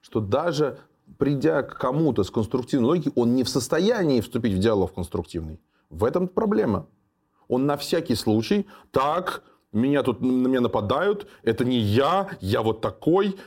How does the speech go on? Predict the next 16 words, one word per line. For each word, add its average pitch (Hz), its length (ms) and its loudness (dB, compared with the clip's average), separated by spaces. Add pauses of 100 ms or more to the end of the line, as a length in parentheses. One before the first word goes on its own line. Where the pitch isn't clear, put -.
(160)
тыры-пыры, 123 480 2
что - 280 -4
вы 120 120 2
тут 117 220 -2
в-, 127 180 -4 (140)
в-, 165 680 0
в-, - 80 -16
возвышаетесь 135 600 0
надо 117 240 2
мной, 165 540 2 (200)
у 113 100 0
меня 135 200 2
вот 113 100 -2
тут, 120 180 -2
блядь, 117 260 2
защиты, 190 760 0